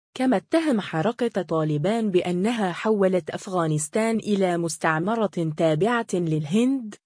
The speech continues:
مشددا على أن باكستان استضافت ملايين الأفغان لعقود وكان دورها إيجابيا. ضربات جوية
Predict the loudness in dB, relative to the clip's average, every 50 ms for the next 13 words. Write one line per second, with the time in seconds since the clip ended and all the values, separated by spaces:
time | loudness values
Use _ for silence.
0 | _ -4 -2 0 0 0 0 0 0 0 -2 -2 0 2 2 2 2 2 2 2
1 | 2 2 2 2 0 0 0 0 0 0 0 0 0 0 -4 -6 -4 -2 -2 -2
2 | 0 0 0 -2 -2 -4 -2 -2 0 2 2 2 2 2 0 -2 -6 -4 -2 -2
3 | -2 0 0 0 0 0 0 0 0 0 0 -2 -2 -4 -8 -8 -6 -4 -2 0
4 | 0 0 0 0 2 2 2 2 0 -2 -2 -4 -6 -4 -2 2 2 2 2 2
5 | -2 -2 -2 -2 -2 0 0 2 0 0 2 0 0 2 2 0 0 0 0 0
6 | 0 0 0 0 0 0 2 2 2 0 0 0 0 0 0 0 0 0 0 -2
7 | -2 -6 -8 -12 _ _ _ _ _ _ _ _ _ _ _ _ -4 0 0 2
8 | 2 2 2 0 0 0 -2 -2 -2 -2 0 0 0 0 0 0 0 0 0 2
9 | 0 0